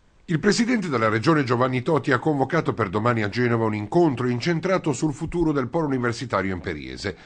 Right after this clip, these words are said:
L'obiettivo è quello di salvare e rilanciare l'Università di Imperia, che conta un migliaio di studenti.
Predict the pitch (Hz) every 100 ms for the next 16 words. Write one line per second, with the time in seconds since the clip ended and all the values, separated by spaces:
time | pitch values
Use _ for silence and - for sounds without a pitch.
0 | - - 147 175 180 180 151 156 156 156
1 | 139 143 - 143 127 156 139 135 139 135
2 | 120 160 139 110 104 101 107 - 139 135
3 | 123 143 127 123 135 131 107 98 117 117
4 | 107 104 101 101 - 104 85 80 78 92